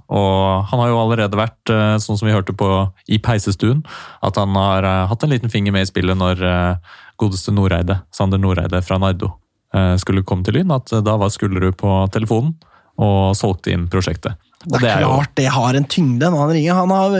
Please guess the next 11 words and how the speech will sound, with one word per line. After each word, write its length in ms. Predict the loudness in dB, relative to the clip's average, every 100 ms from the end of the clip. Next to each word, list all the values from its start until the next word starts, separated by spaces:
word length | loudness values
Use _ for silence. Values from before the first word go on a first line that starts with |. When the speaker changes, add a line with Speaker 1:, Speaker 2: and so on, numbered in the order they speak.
| 0
Speaker 2:
han 160 | 0 2
er 480 | 0 0 -2 -4 -4
cup- 320 | -4 -6 -2 0
og 300 | 2 2 0
seriemester 600 | 0 0 -2 -2 -2 0
i 300 | 0 0 0
Norge. 420 | 0 0 -2 -4 -10 _ _
Speaker 1:
Ja. 100 | -6 -6 _ _ _ _ -4
Speaker 2:
Med 400 | 0 2 2 0
riktignok 380 | -2 -4 -6 -8
Molde, 680 | 0 0 2 0 0 -2